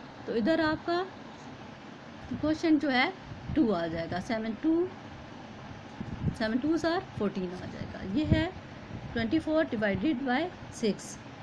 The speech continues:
ठीक है। ट्वेंटी फ़ोर आपका डिवाइडेंड है, डिवाइजर आपका सिक्स है। सिक्स फ़ोर आ, सिक्स फ़ोर्स are ट्वेंटी फ़ोर, क्वोशंट आपका फ़ोर आ गया, ठीक है। अब ये है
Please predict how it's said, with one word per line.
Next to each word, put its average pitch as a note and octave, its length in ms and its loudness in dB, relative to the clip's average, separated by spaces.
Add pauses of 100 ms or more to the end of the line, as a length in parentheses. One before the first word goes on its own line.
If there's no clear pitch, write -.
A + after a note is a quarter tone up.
(260)
ठीक A#3+ 180 0
है। F4 160 2
ट्वेंटी A3+ 260 0
फ़ोर A#3+ 300 0
आपका C4 340 0
डिवाइडेंड F#3+ 580 0
है, D4 340 -2
डिवाइजर G3 460 2
आपका D4 240 -2
सिक्स E4+ 340 -4
है। A3+ 180 0 (420)
सिक्स E4+ 200 0
फ़ोर B3 340 4
आ, C#4 160 4 (240)
सिक्स G#3+ 360 0
फ़ोर्स B3+ 300 2
are F4 200 2
ट्वेंटी G#3+ 240 0
फ़ोर, C4+ 260 -2 (480)
क्वोशंट D#4+ 400 2
आपका E4+ 380 0 (1160)
फ़ोर G#3+ 240 4
आ F3+ 140 -2
गया, F3+ 220 -6 (140)
ठीक C#4+ 140 2
है। G4 160 0 (480)
अब G#3+ 140 2
ये E4 140 4
है D4+ 300 0